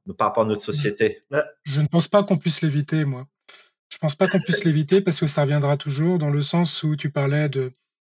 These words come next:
Speaker 3: éventuellement de, de champs qui globalement se regroupent pour faire des trucs, euh, atroces ou qui partent un peu en cacahuète. Euh, je pense que l'homme est une bête sociale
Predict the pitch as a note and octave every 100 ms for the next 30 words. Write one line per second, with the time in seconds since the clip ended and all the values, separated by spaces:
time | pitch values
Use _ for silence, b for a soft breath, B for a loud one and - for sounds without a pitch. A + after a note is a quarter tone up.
0 | _ _ _ C#3+ C#3 D3+ E3 D3 D#3 E3
1 | C#3+ C#3 C3+ C3+ C3 C3+ C3 D3+ C#3+ E3
2 | E3 E3 C#3+ D3 C#3 C#3+ D3 D3 D#3 D#3+
3 | - D3 C#3 C#3 D3 E3 D3 C3+ C#3 -
4 | C#3+ C3+ C3+ D3 C#3+ C3 B2+ B2 B2+ D3
5 | D3+ D3+ D3 - C#3+ C#3 C#3 C3+ B2+ C3+
6 | C3+ D3+ F3+ _ _ - B B B _
7 | _ - C3+ C3+ C3 - F3 - D#3 D3
8 | E3+ F3 D#3 D3 D3 C#3+ D3 - D3 E3
9 | F3 G3+